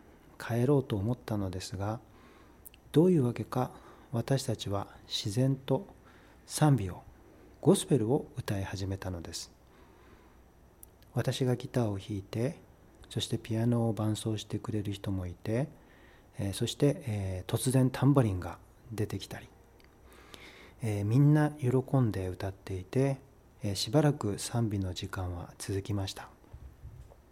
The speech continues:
えー、みんなゴスペルが大好き人間であり、えー、イエス様大好き人間でした。冒頭でお話ししたように、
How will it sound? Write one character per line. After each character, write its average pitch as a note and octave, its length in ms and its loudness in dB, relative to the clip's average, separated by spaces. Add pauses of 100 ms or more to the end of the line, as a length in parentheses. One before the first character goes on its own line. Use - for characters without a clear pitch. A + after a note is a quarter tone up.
(1400)
え A2+ 140 2
ー、 - 20 2
み A#2+ 140 8
ん D3 120 10
な D3 200 6
ゴ C3+ 140 4
ス C#3 120 -4
ペ B2+ 140 4
ル G#2 100 0
が G2 160 -2
大 G#2+ 320 -2
好 - 100 -10
き - 140 0
人 C3 280 6
間 F#2+ 220 -2
で F2 160 -6
あ F2 80 -6
り、 A2 220 0 (1040)
え F#2+ 160 -4
ー、 - 20 -6
イ G#2 120 2
エ C3+ 60 6
ス C3 100 -6
様 G2+ 200 0
大 G2+ 240 2
好 C#3 120 -8
き - 120 4
人 C#3+ 220 8
間 F#2 180 0
で F2+ 100 -10
し - 60 -12
た。 - 140 -14 (3000)
冒 C3 140 8
頭 C3 220 6
で B2 280 4 (200)
お - 80 -8
話 A#2 380 0
し - 20 -4
し - 40 -6
た A#2 160 -4
よ C#3 180 6
う A#2 40 4
に、 F#2+ 220 -2